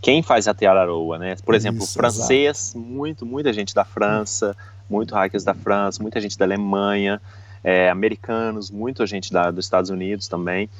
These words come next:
Speaker 1: mas, assim, a maioria, eu, pouquíssimos livros, é, eu achei <laughs> alguém do Brasil, assim. É,
Speaker 2: Uhum.
Speaker 1: não, não que foi, com certeza não eram Tararoa Walkers, porque não, não teve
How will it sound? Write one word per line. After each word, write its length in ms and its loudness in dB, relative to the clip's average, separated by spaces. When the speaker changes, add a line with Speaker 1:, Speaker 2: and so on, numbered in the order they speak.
Speaker 1:
mas, 400 2
assim, 420 -4
a 40 -6
maioria, 600 0
eu, 380 0
pouquíssimos 1040 -4
livros, 720 -4
é, 380 6
eu 200 6
achei 380 0
<laughs> 40 -8
alguém 300 -4
do 120 -6
Brasil, 580 -4
assim. 380 -14
É, 360 2
Speaker 2:
Uhum. 60 -8
Speaker 1:
não, 260 2
não 320 -2
que 160 -10
foi, 240 -12
com 160 -6
certeza 380 -8
não 200 -4
eram 220 -2
Tararoa 640 4
Walkers, 340 -2
porque 380 -6
não, 280 -6
não 200 -4
teve 440 2